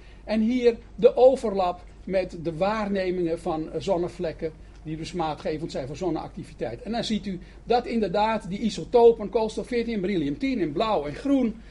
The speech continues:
maatgevend zijn. Ook vanwege die overlap kunnen we teruggaan in de tijd en de waarden gebruiken om de zonneactiviteit, eh,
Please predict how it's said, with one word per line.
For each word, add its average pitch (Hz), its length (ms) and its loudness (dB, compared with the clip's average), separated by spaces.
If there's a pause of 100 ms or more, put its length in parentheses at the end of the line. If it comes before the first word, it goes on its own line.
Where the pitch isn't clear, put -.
(300)
maatgevend 233 880 2
zijn. 190 360 -4
Ook 233 240 2 (200)
vanwege 202 420 -2
die 190 100 -6
overlap 190 480 -4 (140)
kunnen 240 200 0
we 214 100 -2
teruggaan 196 420 2
in 180 120 0
de 175 80 -2
tijd 156 380 0 (240)
en 170 360 2 (140)
de 170 120 2
waarden 165 680 4 (160)
gebruiken 180 640 2
om 170 160 2
de 156 60 2
zonneactiviteit, 147 960 -2 (240)
eh, 127 220 0